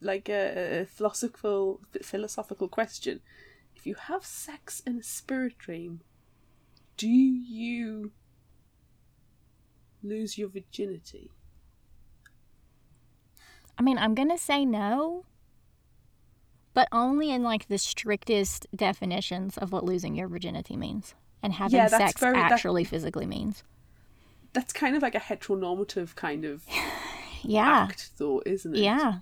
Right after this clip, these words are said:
Speaker 2: it really is. It's, um,
Speaker 1: Hmm.
Speaker 2: it's troubling.
Speaker 1: Interesting. Anywho, she is unfortunately woken from this sexy dream by Jill, who has come in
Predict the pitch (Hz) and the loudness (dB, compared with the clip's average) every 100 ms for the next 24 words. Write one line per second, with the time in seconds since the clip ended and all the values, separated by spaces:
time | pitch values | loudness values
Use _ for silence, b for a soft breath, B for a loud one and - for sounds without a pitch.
0 | - 233 208 208 202 214 269 202 - - | -2 0 2 2 2 2 2 0 -6 -6
1 | 196 - - 208 202 202 202 269 185 170 | -6 -4 -2 0 2 2 0 -4 -10 -14
2 | 165 165 - - 233 214 180 175 - - | -16 -10 -4 0 2 2 2 -2 -8 -20
3 | _ - - - - - - - 170 - | _ -20 -20 -20 -20 -20 -16 -10 -10 -10
4 | 165 - - 160 156 - - - - - | -18 -18 -16 -16 -18 -20 -20 -20 -20 -20
5 | - - - B B B - 427 453 330 | -20 -20 -14 B B B 4 6 8 6
6 | 208 196 220 - - - - - - - | 6 6 2 -4 -12 -20 -20 -20 -20 -18
7 | - - - - - - - - - - | -12 -10 -8 -10 -12 -16 -18 -20 -18 -6
8 | - 254 247 220 202 180 - - 170 170 | -2 2 2 0 -4 -6 -6 -6 -4 -4
9 | 170 147 151 - - - - - - - | -4 -6 -8 -8 -8 -8 -12 -12 -10 -8
10 | 143 160 B B B B - 233 - 196 | -8 -8 B B B B 0 2 6 8
11 | 180 165 - - - - - B B B | 8 6 0 -18 -20 -10 -8 B B B
12 | B B - 262 285 254 - 294 285 262 | B B 2 4 4 2 4 4 6 6
13 | 208 233 | 4 2